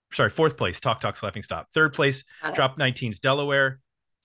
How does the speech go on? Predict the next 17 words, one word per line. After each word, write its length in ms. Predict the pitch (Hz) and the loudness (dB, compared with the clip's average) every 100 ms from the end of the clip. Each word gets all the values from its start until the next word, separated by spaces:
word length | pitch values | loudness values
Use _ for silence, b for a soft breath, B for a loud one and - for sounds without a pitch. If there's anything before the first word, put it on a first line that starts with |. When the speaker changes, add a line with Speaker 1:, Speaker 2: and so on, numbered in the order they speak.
| _ _ | _ _
Speaker 1:
Second 500 | - - 180 220 214 | -6 -2 0 -2 -4
place, 500 | 240 277 269 - - _ _ _ _ - - _ _ - | -4 -4 -8 -12 -14 _ _ _ _ -20 -20 _ _ -20
Vision 480 | 98 156 160 147 131 | -2 -2 0 -4 -6
Thing 280 | 123 104 | -6 -6
by 120 | 92 92 | -8 -8
Sisters 380 | 127 - 117 | -8 -8 -8
of 60 | 104 | -8
Mercy. 420 | 110 123 - 135 117 | -6 -6 -6 -8 -6
And 120 | 110 | -6
the 60 | 101 | -6
winner 400 | 113 202 123 98 | -2 2 2 0
with 180 | 92 | -4
thirty-five 500 | - 165 202 160 147 | -2 -2 0 0 0
percent 260 | - 131 123 | -2 -6 -6
of 60 | 107 | -4
the 60 | |
vote, 280 | 101 98 98 | -6 -6 -8